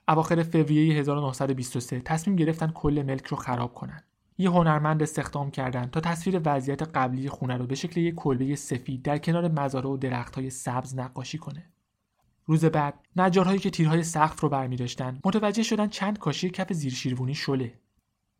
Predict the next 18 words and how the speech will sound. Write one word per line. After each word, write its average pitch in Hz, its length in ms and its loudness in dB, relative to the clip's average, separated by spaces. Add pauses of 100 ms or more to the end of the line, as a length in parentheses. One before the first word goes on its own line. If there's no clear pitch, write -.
(260)
زیر 175 240 2
کاشی‌ها 160 480 2
مقداری 156 440 2
کاه 147 380 0 (160)
و 180 60 2
یه 233 100 2
کلنگ 175 400 4
و 170 60 2
یه 165 120 2
تسمه 151 440 -4
فلزی 127 440 -4
خونی 123 320 -6
بود. - 280 -14 (840)
کلنگ 240 360 2
متعلق 185 340 2
به 214 80 2
آندریاس 143 640 0
بود، 127 240 -8